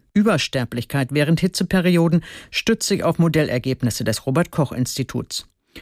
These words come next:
"Hitzetote in der Stadt, das wollen wir nicht hinnehmen", sagt Umweltsenator Jens Kerstan. Man müsse das Stadtklima verbessern, unter anderem mehr schattige Plätze und Wegeverbindungen schaffen, so Kerstan.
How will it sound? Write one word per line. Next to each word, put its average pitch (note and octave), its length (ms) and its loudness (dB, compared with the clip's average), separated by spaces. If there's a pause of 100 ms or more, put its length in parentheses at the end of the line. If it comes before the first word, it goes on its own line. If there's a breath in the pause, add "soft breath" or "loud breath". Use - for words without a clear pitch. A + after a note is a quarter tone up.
"Hitzetote D#3+ 600 0
in C#3+ 120 0
der C#3+ 100 2
Stadt, - 320 -2 (260 soft breath)
das D#3 240 2
wollen C#3+ 300 4
wir B2+ 100 -2
nicht D3+ 240 -2
hinnehmen", D#3+ 460 4
sagt C3+ 260 -2
Umweltsenator B2+ 680 2
Jens C3 260 0
Kerstan. D#3 520 0 (360 loud breath)
Man D3+ 160 4
müsse G#3 240 4
das C#3 160 0
Stadtklima C3+ 560 -2
verbessern, D3+ 580 2 (340 soft breath)
unter G3+ 260 2
anderem C#3+ 280 2
mehr D3 140 2
schattige D3+ 420 -2
Plätze C3+ 460 -2
und C#3+ 180 0
Wegeverbindungen C3+ 720 2
schaffen, B2+ 340 -2
so C3+ 140 -2
Kerstan. A#2+ 600 -2